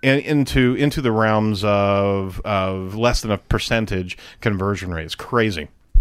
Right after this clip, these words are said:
So, I mean, the consequences of a one-second delay are huge, and if your site loads faster, you'll see a dramatic improvement in the user engagement, period. All right? Um, the, the, the, the, the consequences of a one-second delay,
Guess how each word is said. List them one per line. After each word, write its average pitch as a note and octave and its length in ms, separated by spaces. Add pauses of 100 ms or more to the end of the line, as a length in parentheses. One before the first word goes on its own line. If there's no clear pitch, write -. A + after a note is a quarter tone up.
(520)
So, D#3 260
I - 40 (260)
mean, E3+ 80
the D#3 60
consequences F3 640
of G#2 100
a G#2 40
one-second B2 480
delay G2+ 280
are G#2 120
huge, G#2 600
and G2+ 100
if A2 120
your A#2 100
site E3 320
loads G#2+ 360
faster, F3+ 500 (280)
you'll A#2 120
see E3 240
a A#2 60
dramatic A2+ 600
improvement A2+ 500
in B2 140
the A#2 100
user G#2 600
engagement, G2+ 640 (100)
period. A#2+ 500 (220)
All F2+ 140
right? A2 240 (440)
Um, B2+ 720 (220)
the, - 200 (400)
the, C#3+ 300
the, C3 320
the, C#3 220
the C3+ 120
consequences D3+ 600
of G#2+ 100
a G2 60
one-second C#3 720
delay, C3 400